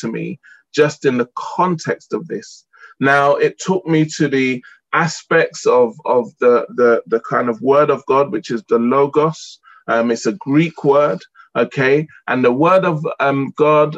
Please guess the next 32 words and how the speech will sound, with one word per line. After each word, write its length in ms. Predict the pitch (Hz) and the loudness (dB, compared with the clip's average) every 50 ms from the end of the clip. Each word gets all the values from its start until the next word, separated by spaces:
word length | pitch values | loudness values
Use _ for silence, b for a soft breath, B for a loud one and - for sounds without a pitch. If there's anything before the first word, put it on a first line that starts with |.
| - - | -8 -6
um, 280 | - 131 131 127 127 - - | -4 -2 -2 -2 -4 -2 0
in 200 | 143 151 156 156 | 2 2 4 4
the 100 | 147 143 | 2 2
logos, 680 | 139 135 127 127 123 123 131 127 127 131 - - - b b b b - | 2 2 2 0 0 0 0 0 0 -2 -4 -12 -18 b b b b -12
I 60 | - | -10
just 220 | 113 113 131 127 - | -6 -6 -6 -4 -2
wanna, 280 | 147 131 127 123 117 117 | -2 -2 -2 -2 -2 -4
um, 360 | 117 117 113 110 110 110 - - | -4 -6 -6 -6 -8 -8 -8 -8
uh, 80 | - 117 | -6 -6
make 260 | 117 127 131 - - | -4 -4 -4 -6 -6
sure 220 | - - 135 123 | -4 -2 0 2
I, 360 | 123 123 120 117 - - 107 98 - - 110 | 2 2 0 -2 -4 -6 -10 -12 -12 -12 -12
I 20 | 110 - _ | -12 -6 _
get 180 | 110 117 - | -2 -2 -2
this 240 | - 131 123 - - | -4 -8 -12 -12 -10
right. 320 | - 131 131 123 123 - - B B B B B | -6 -4 -2 -2 -2 -4 -6 B B B B B
Um, 400 | 120 120 120 120 120 120 123 127 - _ _ | -2 -2 0 2 2 0 0 -2 -8 _ _
so 160 | - - 151 | -2 0 2
the 120 | 143 139 139 | 2 2 2
logos, 920 | 135 139 151 170 190 202 185 156 135 120 117 131 - - - - - - _ _ | 2 2 4 4 4 4 4 2 2 2 2 2 -2 -6 -14 -18 -20 -20 _ _
which 240 | - 131 127 - 143 | -6 -6 -4 -2 -4
is 120 | 127 113 | -2 2
a, 120 | 123 123 | 2 2
a 180 | 113 - - 120 | 2 2 0 -2
Greek 420 | 123 - 156 156 156 151 - _ - | -2 0 0 0 0 0 -4 _ -2
word, 280 | 123 117 120 117 120 92 - | 0 2 2 2 2 0 -4
describes 800 | - 135 - - - - - 147 151 165 165 165 170 165 151 - _ | -8 -10 -10 -10 -14 -10 -2 0 2 2 2 2 0 0 -2 -6 _
the 100 | - 123 | -6 -6
written 800 | 123 120 123 135 139 147 190 185 165 - - 123 110 104 107 113 - _ _ _ _ _ _ _ _ _ _ | -4 -4 -6 -6 -2 0 0 0 -2 -4 -4 -2 -2 -2 -4 -8 -12 _ _ _ _ _ _ _ _ _ _
word 320 | - 110 120 123 123 120 117 | -4 0 2 4 4 4 4
of 160 | 120 110 - | 2 0 0
God. 340 | - 120 110 107 101 90 | -2 -2 -2 -2 -4 -6